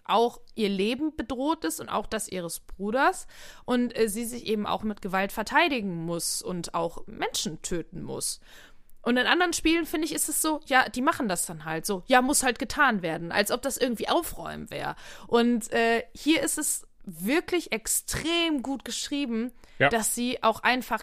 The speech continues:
Speaker 1: krasse Zweifel hat an sich, an ihrer Aufgabe. Also nicht, dass sie das machen muss, sondern schaffe ich das überhaupt? Ich kann das doch gar nicht. Ich bin doch einfach nur ein junges Mädchen. Ich, ich krieg das nicht hin. Ähm,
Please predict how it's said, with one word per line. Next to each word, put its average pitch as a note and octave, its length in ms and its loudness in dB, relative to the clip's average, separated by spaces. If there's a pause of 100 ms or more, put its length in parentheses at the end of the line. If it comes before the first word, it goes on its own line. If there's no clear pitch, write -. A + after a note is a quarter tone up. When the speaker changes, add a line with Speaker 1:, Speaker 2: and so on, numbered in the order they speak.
Speaker 1:
krasse D#4+ 500 0
Zweifel C#4+ 600 4
hat F3+ 240 -4
an G#3+ 160 0
sich, G#3+ 540 0
an A3 180 2
ihrer G#3+ 320 2
Aufgabe. F#3+ 760 2
Also F#3+ 360 -2 (260)
nicht, A3+ 420 0
dass G#3+ 140 2
sie A#3 80 -2
das G3+ 220 0
machen A#3+ 260 2
muss, D4 220 0
sondern A#3+ 280 2 (240)
schaffe D#4+ 340 2
ich - 100 0
das - 160 0
überhaupt? G3 340 -2
Ich - 120 -6
kann E4 200 2
das E4+ 160 2
doch - 160 -4
gar D#3+ 220 -2
nicht. F3 140 -8
Ich - 120 -8
bin D4+ 140 0
doch D4 140 4
einfach C4+ 360 0
nur C4+ 220 0 (200)
ein B3+ 60 0
junges C4+ 320 2
Mädchen. B3+ 560 -2
Ich, - 180 -6
ich A3 160 -4
krieg - 200 -6
das B3 200 0
nicht A3+ 200 -4
hin. C4 360 0 (360)
Ähm, A3+ 500 2